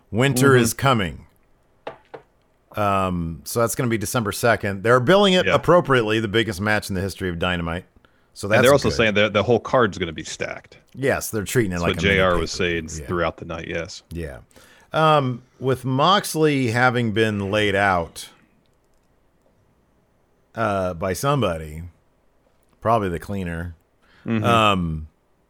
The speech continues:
Speaker 1: what, what, what do you make of that? Like, is, is there, 'cause at first I was like, "Wait, are they writing him out or something?" But no, that doesn't make any sense. They're gonna have this
Speaker 2: That wouldn't make
Speaker 1: giant
Speaker 2: any
Speaker 1: match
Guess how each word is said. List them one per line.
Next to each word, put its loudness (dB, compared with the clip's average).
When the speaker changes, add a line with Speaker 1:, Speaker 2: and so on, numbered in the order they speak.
Speaker 1:
what, -2
what, 2
what 0
do 2
you 0
make 2
of 0
that? 2
Like, 2
is, -2
is -2
there, 2
'cause -2
at 0
first 0
I 2
was 2
like, 0
"Wait, 0
are -8
they -4
writing -4
him -2
out 2
or -4
something?" -2
But -2
no, 0
that 0
doesn't -4
make -6
any -8
sense. -8
They're -4
gonna -4
have -2
this -6
Speaker 2:
That 0
wouldn't 0
make 0
Speaker 1:
giant 0
Speaker 2:
any 0
Speaker 1:
match -8